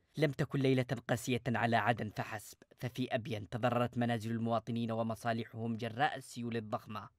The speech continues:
ما أدى إلى وفاة الطفلة كيان جمال وإصابة طفلة أخرى في منطقة حناد بمديرية أحور بحسب موقع عدن الغد.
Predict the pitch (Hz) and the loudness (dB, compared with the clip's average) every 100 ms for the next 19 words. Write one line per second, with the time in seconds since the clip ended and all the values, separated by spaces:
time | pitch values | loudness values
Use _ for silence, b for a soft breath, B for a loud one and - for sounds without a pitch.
0 | _ b b 123 123 - 117 107 120 113 | _ b b 4 4 2 -2 2 2 2
1 | 117 113 110 123 117 - - - 123 - | 2 2 2 0 -2 -4 -6 -2 -2 -2
2 | - 120 117 110 107 117 120 101 107 110 | -4 2 2 2 2 4 4 4 0 -4
3 | - 123 127 113 113 117 - 127 120 120 | -4 -2 0 2 0 -2 -4 -2 -2 -2
4 | 113 123 120 117 117 117 - - 135 - | -6 0 0 2 0 0 -2 -4 -4 -4
5 | 127 120 113 104 - - b 127 135 123 | 2 6 4 2 -8 -20 b 2 4 4
6 | 113 120 117 110 123 110 123 120 113 104 | 4 2 2 0 0 -2 0 0 0 0
7 | 107 113 156 - 127 120 120 117 117 92 | -8 -4 -4 0 0 2 2 2 0 2
8 | 113 110 110 104 104 92 | 2 2 0 0 -2 -4